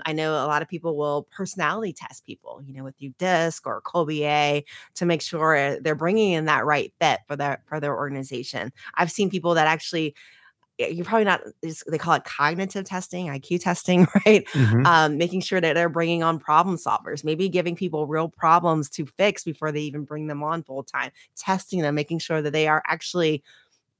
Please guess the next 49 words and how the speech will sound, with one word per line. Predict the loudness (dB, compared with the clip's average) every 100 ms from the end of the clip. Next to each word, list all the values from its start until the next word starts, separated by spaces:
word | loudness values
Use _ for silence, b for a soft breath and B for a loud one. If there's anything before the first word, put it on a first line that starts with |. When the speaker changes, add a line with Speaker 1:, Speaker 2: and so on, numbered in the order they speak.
| -6
Speaker 1:
very | 2 4 4
good | 4 2 4
at | 4
their | 0
job, | 0 0 0 0
you | 0
know, | 2 2
instead | 0 2
of, | 2 0
like, | -2 -2 0
I |
know | 0 0
a |
lot | 2 0
of |
times | 0 -4 -4 -4
we're | -2 -2
in | -2
the | -4
culture | -2 -4 -2 -4
now | -2 -2 -2 -4
of | -8 -10 -4
building | 0 2 0 -2
people | -8 -8 -4 -4
and, | -4 -8 -10
and | -8 -8 -10 B -4
hoping | 0 2
that | 2
they | 2
like | 2 2 0
the |
job | 0 2 4
that | 2
they're | 4
being | 2 4
built | 4 4 4
into. | 4 4 0 0 -2 -6 B B -2
Maybe | 0 0
hiring | 0 2 2
people | -2 -4
that | -2 -2 -6
actually | -8 -8
have | -6 -4
an | -4
intrinsic | -4 -6 -6 -6 -6
interest | -6 -4 -2 -4 -4
in | -6 -2
that | -2 -4
work, | -6 -6 -8